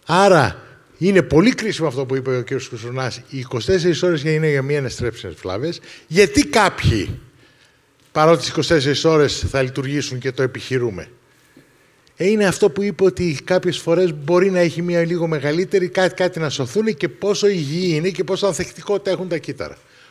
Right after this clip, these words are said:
Οπότε κάποιες φορές μπορεί κάποια να επιβιώσουν.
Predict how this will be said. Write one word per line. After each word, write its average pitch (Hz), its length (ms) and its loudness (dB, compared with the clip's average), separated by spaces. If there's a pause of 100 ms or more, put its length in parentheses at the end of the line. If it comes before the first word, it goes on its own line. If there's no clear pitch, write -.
(120)
Οπότε 190 320 0
κάποιες 175 360 0
φορές 233 260 -4
μπορεί 214 200 2
κάποια 220 320 0
να 202 60 2
επιβιώσουν. 160 640 -2